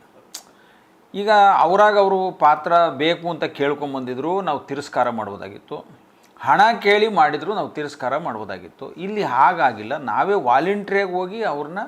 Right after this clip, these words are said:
ಆ, ಮನಸ್ಸಿನ ಪರಿವರ್ತನೆ ಮಾಡ್ಕೊಂಡು ನಾವು ಫಿಲಮಿಗೆ ಕರ್ಕೊಂಬಂದು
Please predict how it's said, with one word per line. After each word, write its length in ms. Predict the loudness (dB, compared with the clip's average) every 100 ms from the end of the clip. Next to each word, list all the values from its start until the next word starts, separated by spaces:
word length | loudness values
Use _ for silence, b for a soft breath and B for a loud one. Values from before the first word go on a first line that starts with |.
| -14 _ b b b b _ _
ಆ, 540 | -2 4 4 6 4 2
ಮನಸ್ಸಿನ 500 | 2 0 0 -4 0 0 0 -2 -4
ಪರಿವರ್ತನೆ 480 | -6 -4 -6 -8 -8
ಮಾಡ್ಕೊಂಡು 380 | -8 -8 -10 -2
ನಾವು 400 | 0 0 -2 -10
ಫಿಲಮಿಗೆ 380 | -8 -6 -8
ಕರ್ಕೊಂಬಂದು 640 | -6 -6 -6 -8 -8 -10